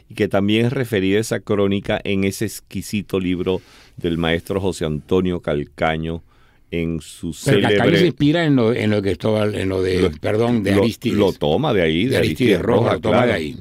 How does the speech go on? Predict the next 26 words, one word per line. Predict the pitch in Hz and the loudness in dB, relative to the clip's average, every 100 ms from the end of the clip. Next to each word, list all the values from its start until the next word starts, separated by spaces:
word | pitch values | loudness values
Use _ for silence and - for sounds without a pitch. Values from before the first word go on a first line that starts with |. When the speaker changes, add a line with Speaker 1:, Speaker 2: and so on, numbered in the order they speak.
| - | -6
Speaker 1:
claro, | 92 92 85 | 0 0 0
Speaker 2:
Sí. | 71 101 - - | -6 -12 -10 -2
Speaker 1:
porque | 117 - | 0 2
habían | 127 135 180 180 170 - | 4 4 4 2 -2 -6
tres | - 131 143 - | -2 0 0 -2
haciendas | 120 - 123 104 98 98 | -6 -2 2 2 0 -2
allí, | 82 71 71 | -2 -4 -6
que | 95 | -2
era | 98 | 0
la | 120 | -2
hacienda | 104 120 117 131 | -2 -2 0 0
Blandín, | 131 135 117 113 101 78 82 - - - - | -4 -4 -2 0 0 0 -4 -10 -20 -16 -6
que | 92 | -4
pertenecía | 87 95 87 80 85 80 - 92 90 104 | 0 -2 -2 -4 -4 -4 -4 -2 0 0
a | - 80 | 0 -4
este | - 87 | -2 -6
señor | 92 82 78 | -4 -4 -2
Blandín, | 95 113 117 110 98 | -2 -2 -2 -2 -2
creo | 107 87 | -4 -6
que | 87 | -4
era | 101 104 | -4 -2
Bartolomé | 98 82 - 80 78 82 | -2 -4 -6 -2 -2 -2
Blandín, | 92 123 123 120 90 101 - _ _ _ - - _ _ _ - | -2 -2 -2 -2 -2 -4 -10 _ _ _ -20 -20 _ _ _ -2
la | 110 110 | 2 2
San | 98 143 165 | 2 -2 -2
Felipe | 160 196 135 101 - 107 | 0 0 2 2 2 -2